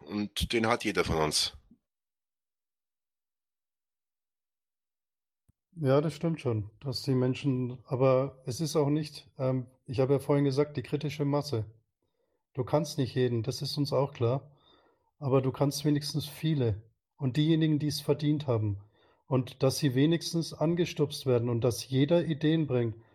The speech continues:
Speaker 2: und in der Gemeinschaft, weil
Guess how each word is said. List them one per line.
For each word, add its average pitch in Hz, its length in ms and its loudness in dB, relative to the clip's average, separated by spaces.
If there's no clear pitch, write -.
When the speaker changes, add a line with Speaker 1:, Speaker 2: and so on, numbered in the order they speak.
Speaker 2:
und 131 280 -2
in 147 140 2
der 139 120 4
Gemeinschaft, 147 680 0
weil 156 520 2